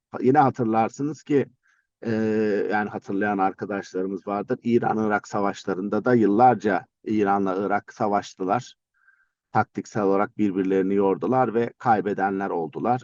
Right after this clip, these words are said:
Aslında gerçekten de şu anda İran'ın gerçek anlamda ne kadar gücü var tartışılabilir noktada.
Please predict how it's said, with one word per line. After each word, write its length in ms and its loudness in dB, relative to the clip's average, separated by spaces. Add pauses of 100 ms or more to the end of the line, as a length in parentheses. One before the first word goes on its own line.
Aslında 420 -2
gerçekten 600 -2
de 100 2
şu 180 0
anda 300 2 (100)
İran'ın 640 4 (500)
gerçek 440 0
anlamda 480 0
ne 120 -2
kadar 340 0
gücü 340 -6
var 440 -2 (500)
tartışılabilir 840 2
noktada. 560 -4